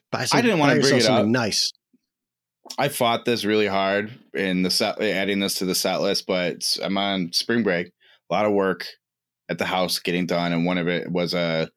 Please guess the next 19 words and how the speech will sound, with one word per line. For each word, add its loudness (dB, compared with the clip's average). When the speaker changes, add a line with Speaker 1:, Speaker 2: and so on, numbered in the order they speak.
Speaker 2:
go 2
through 0
the 0
clothes 0
activity, -2
and 2
Speaker 1:
Mm-hmm. 2
Speaker 2:
um, -2
a 2
lot 2
of 2
really 0
good -4
stuff. -2
Don't -2
get -2
me 0
wrong, 0
but -8